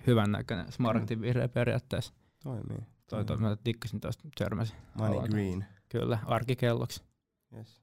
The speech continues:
Speaker 1: Toimii tosi hyvin. Ja hei, tosiaan, käykää tota lataa Klarna-appi. Klarnalla hyviä puolia tosi paljon. Sen kanssa shoppailussa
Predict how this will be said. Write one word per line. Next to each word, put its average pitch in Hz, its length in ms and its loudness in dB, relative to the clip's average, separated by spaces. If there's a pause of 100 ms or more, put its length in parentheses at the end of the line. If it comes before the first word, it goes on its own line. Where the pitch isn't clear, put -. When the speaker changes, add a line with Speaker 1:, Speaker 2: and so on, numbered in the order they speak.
(100)
Speaker 1:
Toimii 120 220 0
tosi 113 240 2
hyvin. 110 180 2 (400)
Ja 131 80 4
hei, 135 140 8
tosiaan, 127 440 6
käykää 156 320 8
tota 127 260 6 (180)
lataa 120 340 8
Klarna-appi. 110 720 6 (920)
Klarnalla 113 440 6
hyviä 117 280 6
puolia 107 360 2
tosi 110 300 4
paljon. 107 460 2
Sen 117 180 6
kanssa 113 240 6
shoppailussa 110 880 6